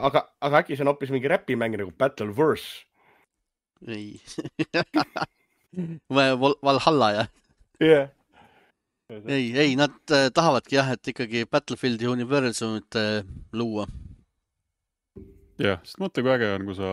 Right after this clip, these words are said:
Speaker 3: Need for Speedis kihutad ringi ja siis tulevad vennad automaatidega ja hakkavad tulla andma.
Speaker 2: Aga tegelikult, äh, ma juba kümme, viisteist aastat tagasi ühe tuttavaga arutasin, et, äh, ühel päeval võiks ju olla siuke äge mäng, et, äh, ühed mängid, no, nagu see Free Guy, eks ju, ma ei tea, kas te olete vaadanud seda Free Guy filmi, eks ju?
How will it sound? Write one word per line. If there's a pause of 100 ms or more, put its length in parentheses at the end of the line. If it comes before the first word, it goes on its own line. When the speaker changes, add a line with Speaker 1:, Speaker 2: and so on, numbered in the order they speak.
(220)
Speaker 3:
Need
for
Speedis
kihutad
ringi
ja
siis
tulevad
vennad
automaatidega
ja
hakkavad
tulla
andma. (360)
Speaker 2:
Aga
tegelikult,
äh,
ma (160)
juba (840)
kümme,
viisteist
aastat
tagasi
ühe
tuttavaga
arutasin,
et,
äh, (360)
ühel
päeval
võiks
ju
olla
siuke
äge
mäng,
et,
äh,
ühed
mängid, (480)
no,
nagu
see
Free
Guy,
eks
ju,
ma
ei
tea,
kas
te
olete
vaadanud
seda
Free
Guy
filmi,
eks
ju?